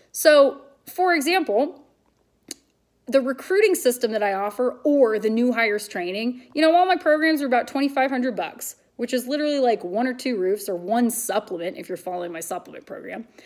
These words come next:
But every now and again, I'll get someone that's like, "Ugh, I just, I can't justify the twenty-five hundred dollars."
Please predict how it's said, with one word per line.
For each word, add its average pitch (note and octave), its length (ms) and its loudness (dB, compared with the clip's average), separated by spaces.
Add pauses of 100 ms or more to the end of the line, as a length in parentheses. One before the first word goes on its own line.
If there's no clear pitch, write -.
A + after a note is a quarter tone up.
(180)
But F4 80 2
every A#4 200 4
now F#4+ 140 4
and F#4 80 4
again, D4 200 2
I'll D4 100 4
get C4 160 0
someone B3 200 0
that's B3 160 -2
like, G3 240 0
"Ugh, - 120 -2 (720)
I A#3 100 2
just, C4 440 0 (180)
I - 80 -2
can't - 480 -10
justify F#3 560 -6
the F3 80 -8
twenty-five - 480 -12
hundred - 240 -14
dollars." - 420 -14